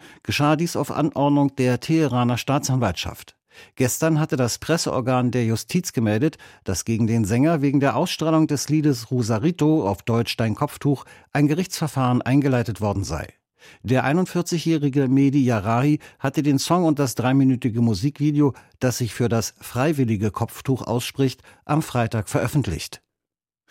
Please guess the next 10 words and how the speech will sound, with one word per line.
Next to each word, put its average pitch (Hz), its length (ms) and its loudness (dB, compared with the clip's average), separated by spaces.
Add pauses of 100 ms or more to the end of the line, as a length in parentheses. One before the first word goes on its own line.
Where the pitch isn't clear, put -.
(220)
Der 127 260 2
tschechische 180 440 0
Roma-Aktivist 143 960 0
und 107 220 -2
frühere 113 500 0
Politiker 123 580 0
Karel 127 460 -2
Holomek 135 400 0
ist - 260 -6
tot. 156 320 -2